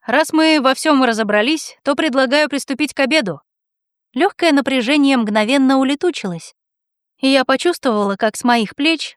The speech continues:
наконец упал огромный камень. Может, Рикард прав, и стоит быть честнее?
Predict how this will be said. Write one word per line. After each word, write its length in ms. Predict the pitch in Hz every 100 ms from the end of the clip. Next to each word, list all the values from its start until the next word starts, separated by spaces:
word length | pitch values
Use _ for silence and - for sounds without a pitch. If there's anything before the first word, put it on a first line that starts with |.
| -
наконец 500 | 247 285 302 359 -
упал 320 | 262 302 302
огромный 460 | 254 208 220 214 202
камень. 440 | - 190 170 165 _ _ _ _ _ -
Может, 360 | 302 302 302
Рикард 380 | 302 311 311 -
прав, 320 | - 339 277
и 60 | 214
стоит 340 | - 269 262
быть 180 | 214 254
честнее? 680 | - 247 - 294 349 196 180